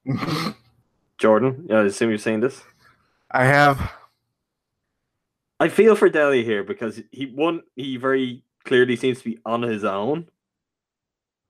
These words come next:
Speaker 2: I've had one hole in one and I was on my own as well. And, you know, that's not when you wanna have a hole in one because people say,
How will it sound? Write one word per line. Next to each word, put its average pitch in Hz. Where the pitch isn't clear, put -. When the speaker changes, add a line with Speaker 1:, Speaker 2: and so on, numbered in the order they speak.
Speaker 2:
I've 135
had 156
one 127
hole 123
in 117
one 113
and 110
I 110
was 107
on 98
my 98
own 98
as 92
well. 95
And, 113
you 147
know, -
that's -
not 190
when 180
you 170
wanna 170
have 160
a 160
hole 165
in 160
one 175
because 117
people 143
say, 127